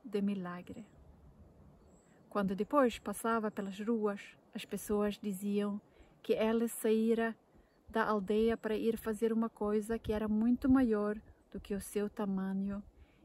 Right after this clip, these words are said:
e do que todos os tamanhos. E essa é, e essa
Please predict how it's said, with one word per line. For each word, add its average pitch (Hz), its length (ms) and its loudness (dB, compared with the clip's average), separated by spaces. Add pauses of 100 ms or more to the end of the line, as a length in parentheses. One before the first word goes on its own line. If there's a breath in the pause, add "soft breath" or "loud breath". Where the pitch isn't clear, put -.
(160 soft breath)
e 202 120 -2
do 196 140 -6
que 202 200 -8
todos 196 640 -8
os - 160 -14
tamanhos. 180 720 -12 (1300 soft breath)
E 233 280 2
essa 226 540 -6 (440)
é, 202 240 -4 (100)
e 214 160 -2
essa 247 400 -2